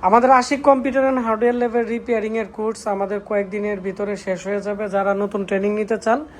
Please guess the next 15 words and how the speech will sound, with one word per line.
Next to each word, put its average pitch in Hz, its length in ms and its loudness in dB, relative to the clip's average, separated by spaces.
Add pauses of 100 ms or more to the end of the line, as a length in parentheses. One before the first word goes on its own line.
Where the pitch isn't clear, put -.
(340)
ভর্তি 190 260 0
হয়ে 226 180 6
যাবেন। 220 360 4 (340)
আর 190 100 6
আজকে 233 360 6
আমরা 262 300 6
একটি 269 220 0
ভিডিও 254 280 -4
তৈরি 254 240 -2
করব। 240 260 0
আমাদের 226 380 0
এখানে 226 320 -4
একটি 208 220 -12
পিসি 233 340 -8
আমরা 208 460 -2